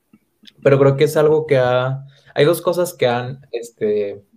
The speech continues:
resaltado mucho para mí. Uno ha sido la respuesta que ha tenido la gente ante el suceso, eh, que afortunadamente yo he visto mucho apoyo hacia, hacia las marchas que ha habido.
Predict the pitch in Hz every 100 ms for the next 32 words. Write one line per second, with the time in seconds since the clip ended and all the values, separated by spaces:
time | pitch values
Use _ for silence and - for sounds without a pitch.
0 | _ _ - 117 113 110 117 117 120 131
1 | 113 107 98 92 _ _ _ _ _ _
2 | 127 143 147 147 156 147 104 104 - -
3 | 110 - 127 117 117 117 113 113 107 -
4 | 101 101 127 139 - _ _ 113 107 110
5 | 101 - 107 104 - 156 156 _ _ -
6 | _ _ _ - _ _ - 113 107 98
7 | - - - 107 101 98 110 113 110 110
8 | 117 117 117 113 110 104 101 98 110 107
9 | 104 101 - - 107 104 98 98 - 113
10 | 110 104 101 131 151 - _ _ _ _
11 | _ _ _ _ 110 - 107 98 95 95
12 | - - _ _ 110 110 101 98 104 101
13 | 95 - 113 - 107 104 107 165 151